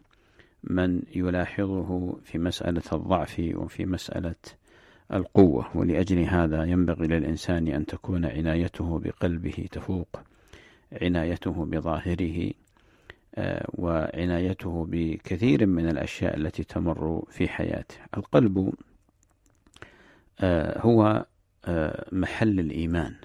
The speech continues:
ولذلك العلماء حينما يعرفون الإيمان يقولون: "هو قول باللسان، واعتقاد بالجنان"، يعني بالقلب،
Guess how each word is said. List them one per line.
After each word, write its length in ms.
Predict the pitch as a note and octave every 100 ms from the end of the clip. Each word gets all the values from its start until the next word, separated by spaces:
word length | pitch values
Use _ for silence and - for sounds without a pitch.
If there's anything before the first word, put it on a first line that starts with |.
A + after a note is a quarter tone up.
| -
ولذلك 560 | - E2+ F2+ E2+ D#2 E2
العلماء 440 | D#2+ F2+ E2 D2+
حينما 400 | - F2 E2+ D#2
يعرفون 600 | E2+ D2+ E2 D#2+ G#2 F#2+
الإيمان 600 | E2 C#2+ E2 E2+ E2 D#2+ - - - - - _
يقولون: 480 | - - E2 F2 F2
"هو 220 | D#2 E2+
قول 580 | E2 - F#2 F#2 F#2 - -
باللسان، 600 | F2 E2 D#2 - D#2 D2+ - - _ _ _ - - - _
واعتقاد 1000 | A#2+ F#2 - - - A2 A#2 A#2 A#2+ B2+ C#3+
بالجنان"، 640 | - F#2+ E2 F2 D#2+ C2
يعني 200 | D#2 D#2+
بالقلب، 400 | E2 E2 - E2